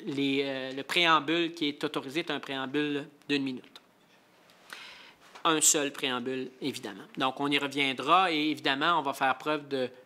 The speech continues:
flexibilité au cours des prochaines séances pour l'intégration de cette réglementation-là qui a été élaborée en comparaison, en compa-, en, en comparant les, euh, différents règlements des périodes de questions un petit peu partout au Québec.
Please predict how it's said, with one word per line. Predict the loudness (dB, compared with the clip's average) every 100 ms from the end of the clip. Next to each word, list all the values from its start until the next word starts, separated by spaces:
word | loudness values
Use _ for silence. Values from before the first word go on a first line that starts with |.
| _
flexibilité | -2 0 0 -4 -8 -6 2 4 4 2 -4 -16 _
au | -2
cours | 0 0
des | 0
prochaines | 0 -2 -2
séances | -2 2 2 0
pour | -2 0
l'intégration | 0 2 2 2 2 2 0 -2 -4 -10 -6
de | -2 -2 -2 -2
cette | -2 0
réglementation-là | -4 -4 -4 -2 -2 -2 -4 -4 -4
qui | -2
a | -2
été | 0
élaborée | 2 2 2 0 -2 -4 -10 -20 -10 -6
en | 2
comparaison, | 2 6 4 4 0 -2 -2 -2
en | 0 0
compa-, | -2 -8 -14 -16 -10
en, | -8 -8 -10 -20 -20 _ -20 -20 -6
en | 2 2
comparant | 4 4 6 6 6 6 4 2 -14 -18 -10
les, | -2 2 4 4
euh, | 4 2
différents | 0 4 6
règlements | 6 4 0 -2 -4
des | -2 -4
périodes | -4 -4 -4 -4
de |
questions | -6 -6 -4 -4 -4
un | -4
petit | -4
peu | -2
partout | -2 -4 -8 -10 -10
au |
Québec. | -10 -10